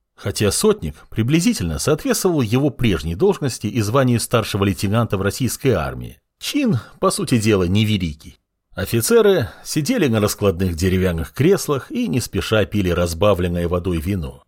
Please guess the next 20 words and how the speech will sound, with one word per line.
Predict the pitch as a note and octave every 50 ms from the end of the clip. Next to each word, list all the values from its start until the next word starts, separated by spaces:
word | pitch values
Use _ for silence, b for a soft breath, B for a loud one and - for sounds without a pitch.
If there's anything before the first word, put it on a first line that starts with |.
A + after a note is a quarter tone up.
| _
как | - - G2 - - -
издавна | A#2+ A2 G#2+ F#2 D#2+ F2+ D#2 D2 D2+ D2+
было | D2 D2+ D2 C#2+
принято | C#2+ D#2 D#2+ D#2 D2+ D2+ -
в | F2 G2+
Риме, | A2+ G#2 E2 D2+ C#2+ - -
а | - -
потом | - F#2+ - G2+ F2+ F2 F2
и |
в | E2
Византии. | F2 G2+ F2 G2 G2 G2+ - - - - B1 - _ _ _ _ _ _ _
Корабль | _ A#2+ C#3 E3+ G#3 G#3+ G3+ G3+ F3 A#2 E2 - - -
шёл | - - A#3 A3+ D#3
в | A2+ A#2
миле | C#3+ F#3 F3+ D3 A#2+ G#2+ G2+
от | F#2+ F#2
берега, | G2 D3 G3+ G3+ E3+ D#3 C#3 D3 C#3 A#2+ F#2 F2+
не | A#2 C#3
удаляясь | C3+ G2+ G2 F2+ E2+ D#2+ D#2 D2+ - -
мористее, | G2 C3 F3 F#3 D3+ A2+ - - - A2 G#2 G2 -